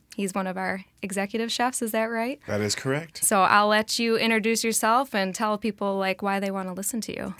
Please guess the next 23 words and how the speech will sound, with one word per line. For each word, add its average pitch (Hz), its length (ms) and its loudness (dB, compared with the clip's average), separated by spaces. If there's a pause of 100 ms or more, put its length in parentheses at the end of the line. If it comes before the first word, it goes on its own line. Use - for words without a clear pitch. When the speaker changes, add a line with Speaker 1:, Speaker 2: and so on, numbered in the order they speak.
Speaker 1:
<laughs> - 340 6
Speaker 2:
<laughs> - 320 2 (440)
Um, 120 320 6
well, 127 300 6
um, 110 240 6
my 110 100 6
name 123 160 4
is 113 60 0
Dan 110 220 2
Caruso. 113 500 2
Um, 90 460 -2
I'm 95 80 -4
an 98 80 2
executive 95 360 -2
chef 98 280 0
for 101 120 -4
Wegmans. 92 640 -2
Um, 87 440 -6
I've 87 160 -6
been 90 240 -2
with 92 120 -6
the - 60 -12
company 92 540 -6